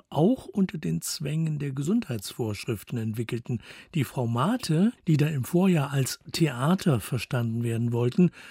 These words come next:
und dabei dessen konventionellen Spielraum sehr gründlich entgrenzten,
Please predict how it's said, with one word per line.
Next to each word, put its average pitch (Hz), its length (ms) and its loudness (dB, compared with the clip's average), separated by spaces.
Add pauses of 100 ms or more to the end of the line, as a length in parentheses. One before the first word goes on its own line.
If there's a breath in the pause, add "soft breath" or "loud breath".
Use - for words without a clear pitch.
(180 loud breath)
und 139 160 0
dabei 117 240 0
dessen 123 380 -2
konventionellen 135 840 2
Spielraum 160 1000 0
sehr 117 280 -2
gründlich 139 540 2
entgrenzten, 156 720 -2